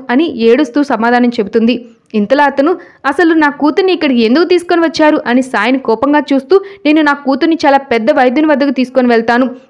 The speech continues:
నా కూతురి శరీరానికి ఇలా గాయాలయ్యాయి, ఇప్పుడు ఆమె పరిస్థితి ఏమిటి?" అంటూ తీసుకొని వెళ్ళబోతారు.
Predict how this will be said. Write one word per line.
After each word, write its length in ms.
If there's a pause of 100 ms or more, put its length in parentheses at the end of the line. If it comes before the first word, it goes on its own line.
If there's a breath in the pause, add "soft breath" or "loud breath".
నా 80
కూతురి 400
శరీరానికి 500
ఇలా 100
గాయాలయ్యాయి, 880 (200 loud breath)
ఇప్పుడు 200
ఆమె 220
పరిస్థితి 480
ఏమిటి?" 520
అంటూ 280
తీసుకొని 460
వెళ్ళబోతారు. 600